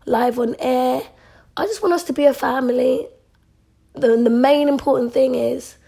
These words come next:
to always be positive, always end it on a positive, because there's so much negativity in the world we don't even need anymore. Well, I don't need anymore. I want everyone to be positive,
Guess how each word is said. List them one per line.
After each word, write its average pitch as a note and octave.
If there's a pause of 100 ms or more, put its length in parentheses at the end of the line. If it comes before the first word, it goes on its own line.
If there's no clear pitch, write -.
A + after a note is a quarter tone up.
(420)
to -
always C#4+
be D4
positive, -
always C#4+
end C#4
it C4+
on A#3
a -
positive, - (440)
because A#3
there's B3+
so C#4
much D#4
negativity C4 (760)
in A#3+
the A#3
world A3+
we B3
don't C#4+
even A#3+
need B3
anymore. A#3+
Well, -
I C#4+
don't C#4+
need A3+
anymore. A3
I -
want D4+
everyone B3+
to A#3
be A#3
positive, A#3